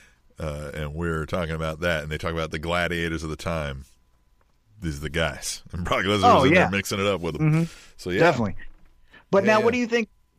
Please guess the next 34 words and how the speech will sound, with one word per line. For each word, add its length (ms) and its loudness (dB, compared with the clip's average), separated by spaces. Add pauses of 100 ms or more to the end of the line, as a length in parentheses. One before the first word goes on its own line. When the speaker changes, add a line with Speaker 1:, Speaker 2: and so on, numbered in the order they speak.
(100)
Speaker 2:
this 260 2
means 320 0
for 400 4
W 240 4
W 220 4
E? 140 6
Because 580 4 (180)
it's 140 -2
already 220 6
been 200 0
announced 460 2
he's 180 0
going 260 2
to 60 4
be 240 6
a 80 6
part 220 2
of 80 0
that 160 2
Saudi 300 4
Arabia 400 6
show 280 4
in 80 2
the 60 0
summer. 520 4 (360)
Uh, 320 2
so 340 4
is, 460 4
if 100 -4
you 80 -6
caught 380 2
the 420 2
press 300 2
release, 320 2